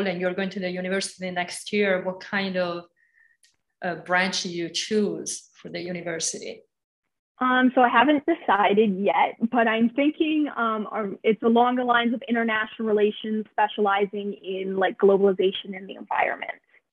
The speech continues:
Speaker 2: It depends on the specific program I choose at which school, but that's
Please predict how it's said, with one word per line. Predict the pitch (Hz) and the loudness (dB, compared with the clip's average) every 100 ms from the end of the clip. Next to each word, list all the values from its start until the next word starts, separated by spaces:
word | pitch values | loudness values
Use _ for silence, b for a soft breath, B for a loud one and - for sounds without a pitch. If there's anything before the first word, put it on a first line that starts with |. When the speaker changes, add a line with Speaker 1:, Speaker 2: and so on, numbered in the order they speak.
| _ _ _ 240 | _ _ _ 2
Speaker 2:
It | |
depends | 240 269 277 | 4 8 8
on | 277 | 8
the | 247 226 | 6 4
specific | 240 - 220 202 | 0 2 2 2
program | - 226 208 208 202 208 208 | 0 4 6 4 2 2 0
I | 196 190 - | -2 -4 2
choose | 240 240 | 4 4
at | 208 175 | 2 0
which | 196 185 _ | -2 -4 _
school, | 233 233 226 | 6 8 8
but | 202 196 | 4 2
that's | 202 196 | 2 0